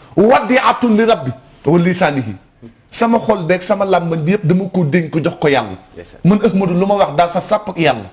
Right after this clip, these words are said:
Speaker 2: Wallaahi.
Speaker 1: man Ahmadu lu ma digali boo ci xoolee gis ca Yàlla lépp lu may wax Yàlla Yàlla rek
Speaker 2: <laughs>
Speaker 1: nee na sama xol bi Yàlla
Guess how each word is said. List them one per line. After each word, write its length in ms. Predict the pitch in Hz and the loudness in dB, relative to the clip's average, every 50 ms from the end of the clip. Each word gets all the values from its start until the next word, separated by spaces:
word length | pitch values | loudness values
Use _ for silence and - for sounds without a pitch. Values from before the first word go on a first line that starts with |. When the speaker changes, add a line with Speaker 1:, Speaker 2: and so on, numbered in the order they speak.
| _ _ - | _ _ -20
Speaker 2:
Wallaahi. 520 | - - - - - - - - - 156 180 | -20 -20 -20 -20 -20 -20 -16 -4 2 4 4
Speaker 1:
man 120 | 220 226 226 | 4 6 4
Ahmadu 320 | 269 214 202 208 214 170 190 | 2 2 2 2 2 2 2
lu 140 | 190 226 | 2 2
ma 100 | 240 254 | 2 0
digali 340 | 214 180 226 175 220 202 190 | 0 0 0 0 0 -2 -2
boo 180 | 165 160 202 208 - | 0 0 0 -2 -2
ci 60 | 208 | -6
xoolee 380 | - - 202 190 185 175 156 | -4 -2 -2 0 0 0 0
gis 160 | 165 226 233 - | 0 -2 -2 0
ca 80 | 190 180 | 0 2
Yàlla 300 | 165 143 131 117 98 92 - - - - 90 - | 2 2 0 -2 -8 -14 -16 -20 -20 -18 -6 0
lépp 380 | - 233 269 330 349 339 - - | 4 4 6 6 4 2 2 0
lu 160 | 320 302 320 | 0 2 2
may 120 | 320 277 247 | 4 4 4
wax 140 | 247 220 - | 4 4 2
Yàlla 400 | 220 220 202 185 165 143 123 - - - - - - - | 2 2 2 2 2 -2 -4 -4 -6 -18 -20 -16 -6 0
Yàlla 440 | - 220 254 302 320 320 277 262 269 | 2 4 6 6 4 4 4 2 2
rek 140 | 320 359 - - - - - - - - | 2 2 0 -2 -10 -20 -20 -20 -14 -14
Speaker 2:
<laughs> 80 | 139 - - - - - - _ - | -14 -14 -14 -20 -20 -20 -12 _ 2
Speaker 1:
nee 220 | 190 233 277 294 294 | 4 4 6 6 4
na 80 | 285 | 4
sama 240 | 269 285 294 285 294 | 4 2 2 2 2
xol 220 | 285 254 277 277 - | 4 4 2 2 2
bi 80 | 285 285 | 2 4
Yàlla 360 | 285 277 277 277 277 285 320 | 4 4 4 4 4 2 2